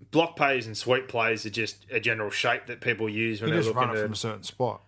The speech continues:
Speaker 1: running. So a lot of teams obviously set that stuff up from a tram, and the tram is the twenty metre markers
Speaker 2: Or
Speaker 1: at
Speaker 2: the
Speaker 1: either side of the
Speaker 2: posts.
Speaker 1: field.
Speaker 2: A lot of teams at the moment are going to the posts.
Speaker 1: Yeah,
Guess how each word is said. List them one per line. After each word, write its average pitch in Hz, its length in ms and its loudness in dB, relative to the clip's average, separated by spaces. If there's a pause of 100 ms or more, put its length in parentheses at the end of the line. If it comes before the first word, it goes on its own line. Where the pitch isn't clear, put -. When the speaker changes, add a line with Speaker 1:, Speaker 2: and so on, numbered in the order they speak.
(140)
Speaker 1:
running. 110 340 -2
So 110 280 -2
a - 20 0
lot 120 140 4
of 110 80 -4
teams 113 320 0
obviously 107 320 -2
set 120 240 -2
that 117 140 -4
stuff 110 300 -2
up 117 160 -2
from 110 180 -4
a 104 60 -2
tram, 135 520 0
and 113 100 -6
the 104 60 -4
tram 117 360 0
is 104 100 -6
the 117 200 -6
twenty 117 240 -2
metre 113 260 2
markers 107 360 -2
Speaker 2:
Or 131 80 4
Speaker 1:
at 113 60 2
Speaker 2:
the 113 60 0
Speaker 1:
either 107 120 -2
side 123 140 4
of 131 80 2
the 104 60 -2
Speaker 2:
posts. 98 120 -4
Speaker 1:
field. 131 100 2
Speaker 2:
A 160 60 6
lot 170 60 6
of 147 80 -2
teams 127 260 0
at 110 60 -6
the 107 60 -12
moment 104 300 -2
are 104 60 -6
going 101 160 -4
to 90 60 -10
the 90 100 -14
posts. 104 520 -4
Speaker 1:
Yeah, 104 180 0